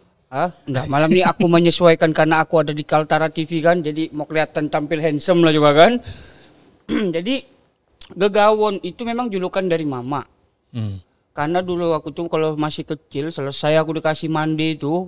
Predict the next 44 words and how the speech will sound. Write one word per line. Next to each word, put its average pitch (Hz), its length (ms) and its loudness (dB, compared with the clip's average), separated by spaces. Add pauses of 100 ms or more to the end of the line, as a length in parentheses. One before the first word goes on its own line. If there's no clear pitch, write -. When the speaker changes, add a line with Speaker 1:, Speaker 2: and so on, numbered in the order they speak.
Speaker 1:
ah, 135 320 -2
kalau 151 240 2
aku 170 120 2
dulu 190 220 0
diikat 190 380 -4
cuma 190 220 -2
sama 175 220 -4
handuk, 160 360 -4
mesti 143 280 -10
aku 160 200 -6
tuh 151 140 -6
sudah 143 240 -4
handuk 131 320 -8
tuh - 120 -10
lepas, 165 400 -2
bet-, 143 240 -10 (340)
beteranjang 220 500 0
tuh 233 100 -2
lah 247 160 4
aku 214 60 -14
berlari-lari 214 500 0
apa 202 220 -10
segala 180 220 -6
macam. 165 360 -10 (240)
Speaker 2:
Hmm. 113 240 -8 (400)
Speaker 1:
Jadi 139 180 -10
mama 170 320 0
tuh 180 120 -6
sambil 170 340 -2
Speaker 2:
Dekat 175 80 -4
Speaker 1:
juga 160 80 2
Speaker 2:
sedikit, 180 160 -2
Speaker 1:
dia, - 80 -2
Speaker 2:
Boy. 101 120 -8 (480)
Speaker 1:
sambil 175 400 2
juga 185 200 0
dia 185 160 0
mengomel, 180 540 2
sambil 180 260 0
juga 170 240 0
dia 165 220 4
apa. 196 360 4 (800)
Ah, 131 160 -6
itulah, 196 320 0